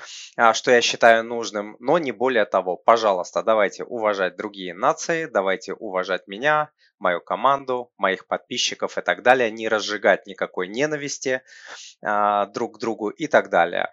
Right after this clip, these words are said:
Я постараюсь вам отдать, а, сегодня полезный материал,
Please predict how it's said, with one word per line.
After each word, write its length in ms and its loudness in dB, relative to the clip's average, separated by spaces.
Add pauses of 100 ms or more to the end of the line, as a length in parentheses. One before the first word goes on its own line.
Я 220 6
постараюсь 580 0
вам 200 2
отдать, 560 -2
а, 280 -2
сегодня 440 -8
полезный 500 2
материал, 640 0